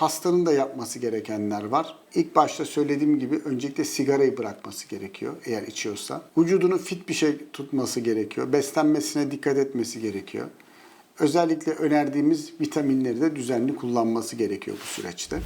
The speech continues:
Hastayı hem biyolojik hem mekanik olarak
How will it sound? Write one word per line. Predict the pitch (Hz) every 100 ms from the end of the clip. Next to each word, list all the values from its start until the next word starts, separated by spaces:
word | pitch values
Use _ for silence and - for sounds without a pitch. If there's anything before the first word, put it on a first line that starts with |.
| - -
Hastayı | 170 - - 196 208 202 -
hem | 180 208
biyolojik | 190 180 165 151 202 -
hem | 180 175
mekanik | 165 160 185 165
olarak | 151 131 160 -